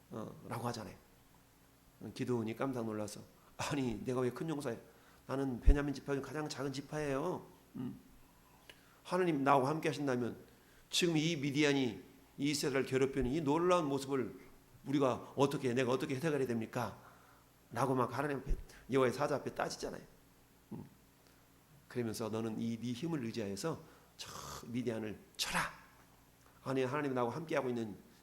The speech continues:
증표, 표징을 나한테 보여주소서." 어. 그러면서 이때요. 이제 막 가서 제물을 준비해가지고 여호와,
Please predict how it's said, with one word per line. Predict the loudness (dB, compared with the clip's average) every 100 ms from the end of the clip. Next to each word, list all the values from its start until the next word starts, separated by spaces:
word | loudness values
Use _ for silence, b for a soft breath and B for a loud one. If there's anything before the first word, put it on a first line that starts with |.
| -2
증표, | 0 0 0 -4 -4
표징을 | -4 0 4 4 2 -8 B B
나한테 | -4 -2 -2
보여주소서." | 2 2 2 -6 -8 -10 -16 -20 -20 -20 -20 -20 -14
어. | -14 -14 -20 -20 -20 -20 -20 -6
그러면서 | 2 2 2 -2
이때요. | -4 -8 -12 -16 -20 B B -8
이제 | -4
막 | -2 -4
가서 | -6 -4 -6 -6 B B -10
제물을 | -4 -2 -2 -4
준비해가지고 | -2 0 0 -2 -4
여호와, | -2 -4